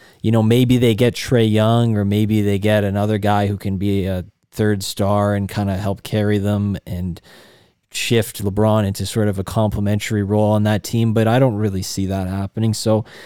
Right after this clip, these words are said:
it's just sort of an intriguing storyline to monitor here for the rest of the season. And I don't know, what other names are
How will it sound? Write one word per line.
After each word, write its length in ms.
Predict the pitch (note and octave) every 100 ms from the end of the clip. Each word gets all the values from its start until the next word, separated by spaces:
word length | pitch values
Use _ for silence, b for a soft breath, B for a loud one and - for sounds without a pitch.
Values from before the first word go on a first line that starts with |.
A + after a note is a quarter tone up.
| B B B
it's 180 | C3+
just 180 | - D#3+
sort 180 | - C#3
of 80 | A#2
an 100 | A#2
intriguing 720 | A2+ - B2 A2 A2 G#2+ G2 - _ _ _
storyline 600 | - - B2 A2 G#2 G#2
to 80 | G2
monitor 480 | G2 F#2+ G2 F#2+ G#2
here 240 | F#2+ G2+
for 120 | G2
the 120 | F#2+ F#2+
rest 320 | G2 G2+ F#2+
of 40 |
the 60 | F#2
season. 520 | - E2+ F#2+ G2 G#2
And 260 | F#2+ E2 - b b b
I 120 | A2+
don't 80 | G2
know, 80 | G2
what 160 | G2+ A#2
other 180 | G#2+
names 340 | G2+ G2+ G#2 F#2+
are 200 | G2+ F#2+